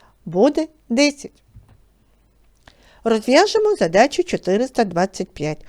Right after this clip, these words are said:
У папці було одинадцять червоних аркушів паперу, сім зелених і двадцять два жовтих. Усі аркуші роздали порівну чотирьом учням.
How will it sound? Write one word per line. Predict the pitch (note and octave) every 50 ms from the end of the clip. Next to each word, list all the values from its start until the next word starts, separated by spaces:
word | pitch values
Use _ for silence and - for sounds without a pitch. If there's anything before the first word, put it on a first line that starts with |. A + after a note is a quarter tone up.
| - - -
У | G#4 G#4+
папці | - - F3+ D#3+ E3 - - - - B3+ C4+ _ -
було | G3 A3+ A#3 G#3 F#3 F3 -
одинадцять | - G3 F3 F#3 E3 D#3 E3+ G3 C#4+ G4 - - G4 - -
червоних | - G#3 F3 E3+ E3 F3 G3+ B3+ D4 F4 F#4 - - _ -
аркушів | E3+ D#3+ D#3+ F3 - - A3 - - A#3+ G#3
паперу, | - F#3+ F3+ - - E3 D#3+ D#3+ D#3+ E3+ - - - - - - -
сім | - - - G#4+ B4+ A#4 G4+
зелених | - A3 F#3+ F3 F3+ F3 F3+ G3 A#3 D#4+ G4 - _ _
і | - A#3+ A3
двадцять | F#3 - E3+ E3 F3 - - B3+ B3
два | C4 C#4+ D4 D4+
жовтих. | - - E4 C#4 G3 - - - - - - - _ _
Усі | - C#4 C#4+ - - C4 A#3+ -
аркуші | - D4+ F#4+ A#4+ G#4+ - - F#3 - - - - - -
роздали | - A3 B3 C#4 B3 G#3+ G3+ G#3+ F3 E3 D#3 E3 E3
порівну | - - C#4+ G4 B4 A#4 F#4+ F3+ D3+ E3+ G3
чотирьом | - - - A#4 - A3 F3 D#3+ F3+ A3 C4 D4+ -
учням. | - G3+ F#3 - - - - D#3 D#3